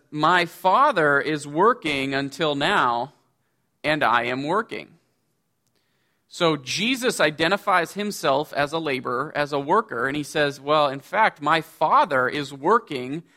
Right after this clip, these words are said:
until now." It's an interesting phrase where he says, "My Father is working until now." In other words, it's God's regular state of being that he's working.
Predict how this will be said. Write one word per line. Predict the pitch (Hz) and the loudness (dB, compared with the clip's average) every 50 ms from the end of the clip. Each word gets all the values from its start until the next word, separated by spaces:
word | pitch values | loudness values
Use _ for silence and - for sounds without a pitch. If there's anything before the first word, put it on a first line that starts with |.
| _ _ _ - | _ _ _ -6
until | 156 156 151 - - 156 147 | -6 -6 -6 -6 -6 -6 -4
now." | 147 160 165 147 - - _ _ _ _ _ _ | -2 -2 -2 -4 -4 -8 _ _ _ _ _ _
It's | - 147 - | -14 -6 -4
an | 175 160 139 | -4 -4 -2
interesting | - 180 208 - 240 226 - - 220 202 170 | -4 -6 -4 -4 -6 -8 -4 -4 -4 -6 -6
phrase | - - 180 180 180 185 175 156 143 143 | -8 -8 -4 -2 -2 0 -2 -2 -4 -6
where | 139 139 | -8 -8
he | 151 | -8
says, | 135 - - 147 139 135 131 143 160 - | -10 -6 -4 -4 -4 -4 -6 -8 -14 -8
"My | 151 143 139 | -6 -6 -6
Father | 139 - - 175 170 175 170 175 170 - _ - | -6 -6 -4 -2 0 0 0 0 -2 -4 _ -4
is | 170 196 214 220 226 233 220 208 196 - _ _ _ _ _ _ | -2 0 0 0 0 0 -4 -6 -12 -14 _ _ _ _ _ _
working | 147 151 175 196 202 196 - 180 165 160 147 135 | -4 0 2 2 2 0 0 -2 -2 0 -2 -2
until | 120 143 147 147 143 - - 156 147 135 | -2 -4 -4 -4 -6 -6 -6 -6 -4 -4
now." | 135 139 143 135 120 117 | -4 -4 -2 -2 -2 -2
In | 117 147 151 | -2 0 0
other | 185 202 220 214 196 | 0 2 2 0 0
words, | 175 165 156 147 135 127 - _ _ _ _ _ | 2 0 0 -2 -4 -10 -20 _ _ _ _ _
it's | - 156 151 - | -10 -10 -10 -8
God's | 139 - 170 170 175 170 151 - - - _ _ _ _ _ _ | 0 2 4 4 4 2 0 -8 -20 -20 _ _ _ _ _ _
regular | 156 135 135 151 180 208 196 220 220 208 220 214 202 | -16 -4 2 4 4 4 4 2 2 4 4 4 2
state | 185 - - - - - - 196 208 214 196 - | 2 -2 -6 -8 -6 0 0 0 0 0 0 0
of | 170 156 139 135 135 | 0 0 0 -8 -8
being | 131 190 220 233 180 127 113 110 113 127 151 170 - _ _ _ _ _ - | -6 -4 -2 0 0 0 -2 -4 -6 -8 -10 -12 -14 _ _ _ _ _ -4
that | 143 156 151 | -4 -4 -4
he's | - - 160 156 160 139 143 | -4 -8 -8 -8 -8 -8 -10
working. | 139 147 202 269 - - - - - 165 | -4 -2 -2 -2 -4 -8 -18 -20 -20 -20